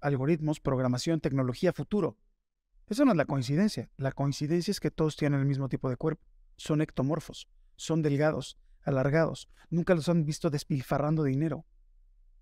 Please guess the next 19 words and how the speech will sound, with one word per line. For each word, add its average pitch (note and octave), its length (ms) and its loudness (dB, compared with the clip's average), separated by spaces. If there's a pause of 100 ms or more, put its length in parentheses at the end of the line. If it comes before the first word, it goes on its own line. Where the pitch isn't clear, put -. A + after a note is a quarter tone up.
(280)
Es F3+ 200 -2
que G#3 100 2
nosotros F#3+ 500 0
traemos F3 460 0
ya D#3+ 300 0
algo E3 520 0
llamado C#3+ 440 0
temperamento, C#3 640 -2
que - 80 -10
es - 80 -4
algo C3+ 160 -2
biológico C3+ 440 -4
y C3 40 0
genético C3+ 480 -2
con C3 220 0
lo B2+ 80 0
que - 100 -4
tenemos C3 380 -2
que C3+ 200 -4